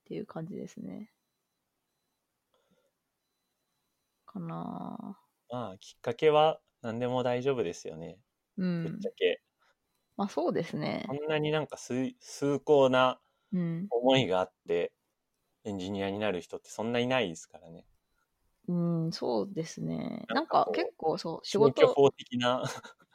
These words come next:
Speaker 1: うん。
Speaker 2: のが多い気がする。僕もなんか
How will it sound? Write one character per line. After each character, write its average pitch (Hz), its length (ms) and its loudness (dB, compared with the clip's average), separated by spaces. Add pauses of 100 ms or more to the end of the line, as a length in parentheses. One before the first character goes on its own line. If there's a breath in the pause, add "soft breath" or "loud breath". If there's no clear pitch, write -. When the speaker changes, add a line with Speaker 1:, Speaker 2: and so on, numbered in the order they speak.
Speaker 1:
う - 40 -10
ん。 170 40 -4 (600)
Speaker 2:
の - 80 -4
が 95 120 0
多 90 140 -2
い 90 120 -10
気 - 40 -18
が 104 60 -18
す - 80 -20
る。 98 80 -10
僕 101 240 -6
も 147 160 4
な 151 100 4
ん 139 80 -2
か 90 360 -2